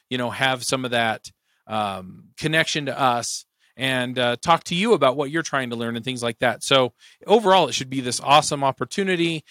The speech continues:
So if you like JavaScript Jabber, you can come connect with us. If you like React and some of these other technologies, you can go connect with the people behind those, and you can come learn from the top people in the industry. So I'm looking forward to seeing you in Amsterdam.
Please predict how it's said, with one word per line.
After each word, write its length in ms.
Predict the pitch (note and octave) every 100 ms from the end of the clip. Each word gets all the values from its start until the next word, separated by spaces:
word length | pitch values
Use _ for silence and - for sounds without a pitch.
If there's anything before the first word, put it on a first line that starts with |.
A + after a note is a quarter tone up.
| -
So 180 | - C#3
if 120 | B2+
you 300 | A#2 A2+ G#2 -
like 280 | A#2 C#3+ D3+
JavaScript 420 | E3 D3+ C#3+ B2+
Jabber, 300 | B2+ D3 D3
you 100 | C3
can 100 | B2+
come 200 | A#2+ C3
connect 280 | - B2+ A#2
with 140 | A2+ F#3
us. 300 | G3+ E3+ B2
If 120 | G2+
you 120 | G2+
like 340 | A2 G#2+ - _ _ _
React 580 | - B2+ C#3+ D#3+ D3+ -
and 160 | A2+ A2
some 180 | C3 B2
of 60 |
these 160 | A#2 A#2+
other 160 | B2
technologies, 640 | A#2+ A#2+ C#3 D#3+ F3+ F3 E3
you 60 |
can 100 | B2+
go 140 | A#2+ B2
connect 340 | - B2 A2+
with 80 | A#2
the 60 | A#2
people 260 | A3 -
behind 320 | A2 A2 A#2+
those, 320 | C3 F#3 F3 - - -
and 100 | D3+
you 60 | D#3+
can 100 | C#3+
come 220 | D3+ C#3+
learn 140 | C3+
from 180 | B2+ B2
the 80 | A#2+
top 240 | A#2+ A#2
people 300 | - A#2+ A#2
in 80 | A2+
the 100 | A2+
industry. 460 | A#2+ A#2 - F#2 _ - -
So 320 | - D3 C#3+
I'm 120 | C#3
looking 220 | E3 F3 E3+
forward 220 | F#3 F3+
to 80 | D#3+
seeing 260 | F3 E3+
you 80 | D#3+
in 80 | D#3
Amsterdam. 580 | F3 F#3 F#3 F#3 A#3